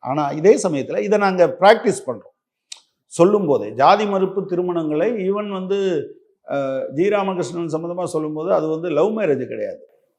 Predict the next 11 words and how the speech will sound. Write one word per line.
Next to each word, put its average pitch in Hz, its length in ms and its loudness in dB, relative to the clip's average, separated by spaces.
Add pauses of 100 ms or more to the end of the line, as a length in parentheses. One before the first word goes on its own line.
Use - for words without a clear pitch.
(140)
அரேஞ்ச்டு 202 340 2
மேரேஜ் 107 460 -4
தான். 127 360 -12 (320)
ஆனா 220 460 2
வந்து, 196 200 2 (960)
அஹ், 160 400 2
ஜாதி 180 300 6
மறுப்பு 147 360 -4
திருமணம் 120 500 -12
அப்படி 202 240 2
நிறையா 202 680 4